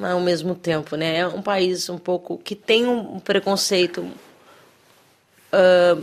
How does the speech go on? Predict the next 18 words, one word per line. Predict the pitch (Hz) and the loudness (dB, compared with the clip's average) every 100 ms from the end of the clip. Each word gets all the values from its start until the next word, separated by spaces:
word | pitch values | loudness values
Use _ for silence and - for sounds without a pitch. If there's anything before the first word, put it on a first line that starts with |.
| - | -6
um | 196 | 0
precon-, | 226 214 214 | 0 2 2
a | - 202 | 2 2
gente | 226 220 | 2 2
é | |
muito, | 247 247 262 | 4 2 2
a | 262 139 | 2 4
gente | 196 226 - | 2 0 2
tem | 240 | 4
uma | 240 | 4
liberdade | 240 240 226 202 214 247 262 | 4 2 4 6 6 6 2
aparente, | 247 226 202 190 175 - | 2 2 2 0 -4 0
mas | 196 190 | 0 2
no | 202 | 0
fundo, | 196 - 220 220 220 202 - - - - - | -2 0 0 0 -4 -8 -20 -20 -20 -20 -6
ah, | 208 202 196 190 185 _ _ | 0 4 4 2 -4 _ _
tem | 214 208 214 | 2 2 2
um, | 214 214 208 196 | 2 0 0 -4